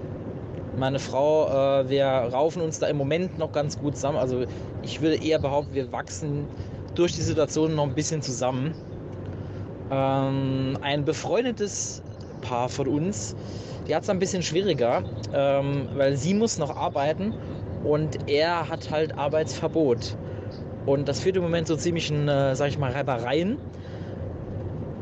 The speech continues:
weil, äh, er halt zu Hause rumlungert und eine ganze Zeit vor der Playsee sitzt und nix macht. Und, äh, sie jetzt halt findet, okay,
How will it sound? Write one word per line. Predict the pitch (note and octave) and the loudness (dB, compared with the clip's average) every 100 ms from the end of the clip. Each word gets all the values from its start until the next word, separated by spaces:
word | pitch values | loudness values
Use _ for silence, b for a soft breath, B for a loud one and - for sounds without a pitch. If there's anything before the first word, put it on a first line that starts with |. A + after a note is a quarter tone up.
| - B2 | -4 -2
weil, | C#3 D#3 D#3+ D#3+ D3+ | 2 4 4 4 2
äh, | D3 C#3+ D3 C#3+ C#3 - - | 2 4 4 4 2 -2 -6
er | D3+ D3 | -4 0
halt | D#3+ D#3 - | 0 0 -2
zu | D3 | 0
Hause | D3+ D#3 C#3 | 2 2 0
rumlungert | D#3 F#3+ G3 G3 F#3+ F#3 | 0 0 2 2 2 2
und | D3 | 2
eine | D3 | 2
ganze | C#3+ D#3 - | 0 -2 0
Zeit | D#3+ C#3+ | 2 2
vor | - C3+ | 0 -2
der | B2 | 0
Playsee | C3+ D3+ F3+ F3 | 2 2 2 2
sitzt | E3 G#3 - - - - B B B B - - - | 0 0 -2 -8 -8 -10 B B B B -10 -10 0
und | D3+ D#3 | 2 2
nix | E3+ - - | 0 -2 0
macht. | A#2+ G#2+ - - | 0 0 -4 -2
Und, | C3 C3 B2+ - | 0 0 -2 0
äh, | B2 B2 | 2 2
sie | A#2 C3+ | 2 0
jetzt | D3+ D3 D3+ | 0 0 0
halt | C3+ | 0
findet, | D#3 D#3 | 0 0
okay, | - - D#3+ F3+ | 0 2 4 2